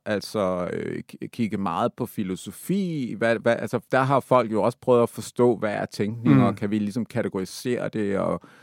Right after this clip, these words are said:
Speaker 1: hvad sker der, når mennesker kommunikerer, og selvfølgelig også fra kognitiv psykologi, hvor man kigger på det sådan meget praktisk og empirisk, og prøver at forstå nogle ting, og også prøver at begrebsliggøre den verden, også fra,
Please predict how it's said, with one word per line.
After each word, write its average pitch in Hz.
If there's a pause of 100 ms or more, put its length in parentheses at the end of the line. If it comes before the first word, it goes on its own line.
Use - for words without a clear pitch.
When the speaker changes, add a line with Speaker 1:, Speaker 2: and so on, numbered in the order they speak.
(720)
Speaker 1:
hvad 120
sker 139
der, 117
når 110
mennesker 107
kommunikerer, 139
og 127
selvfølgelig 147
også 127
fra 127
kognitiv 135
psykologi, 117
hvor 113
man 107
kigger 127
på 120
det 107
sådan 101
meget 87
praktisk -
og 95
empirisk, 135
og -
prøver 120
at 117
forstå 123
nogle 113
ting, 120
og 104
også 139
prøver 139
at 127
begrebsliggøre 110
den 98
verden, 98
også 117
fra, 92